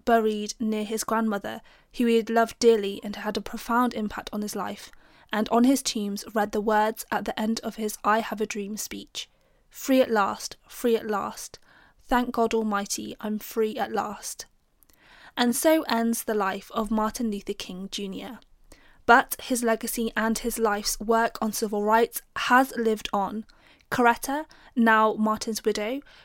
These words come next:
created the King Center in nineteen sixty-eight, which ended up being a memorial, museum,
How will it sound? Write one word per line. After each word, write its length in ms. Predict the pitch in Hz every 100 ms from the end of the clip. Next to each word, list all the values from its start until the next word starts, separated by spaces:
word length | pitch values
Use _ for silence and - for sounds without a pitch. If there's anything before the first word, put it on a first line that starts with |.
| -
created 480 | - 277 285 285 277
the 80 | 262
King 320 | - 269 262
Center 380 | 247 196 202 -
in 120 | 214
nineteen 360 | 208 208 - 220
sixty-eight, 640 | - - - 202 202 - - -
which 180 | - 226
ended 240 | - 226 233
up 120 | -
being 200 | 220 214
a 40 |
memorial, 720 | 214 214 214 214 226 247 294 - -
museum, 720 | 233 233 214 262 220 202 208